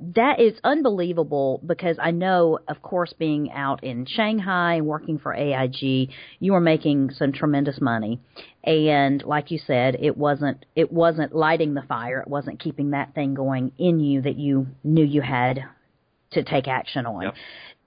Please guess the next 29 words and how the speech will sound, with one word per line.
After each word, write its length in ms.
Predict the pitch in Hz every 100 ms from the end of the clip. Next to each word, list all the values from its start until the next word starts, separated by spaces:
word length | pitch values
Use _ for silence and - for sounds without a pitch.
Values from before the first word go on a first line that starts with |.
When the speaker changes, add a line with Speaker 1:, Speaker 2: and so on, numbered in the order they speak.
| _
Speaker 1:
What 340 | 185 214 339
kind 280 | - 427 392
of 80 | -
fear 240 | 175 208
did 200 | 165 135
you 60 | 139
face 300 | 143 135 135
whenever 220 | 151 147
you 100 | 151
made 200 | 131 139
that 160 | 139 131
transition? 600 | - 120 120 127 131 127
I 60 | 135
mean, 180 | 147 - 180
did, 140 | 196
did 240 | 190 196 185
the 80 |
fact 240 | - 254 196
that 120 | 196
A 180 | - 202
I 120 | 185 175
G 340 | 160 175 175
was 180 | 165 151 -
kind 180 | 165 160
of, 140 | 151
um, 300 | 143 135 135 135 - - - - - - 127
struggling 580 | - 214 196 185 180 -
make 440 | 165 175 165 170 196
it 260 | 175 -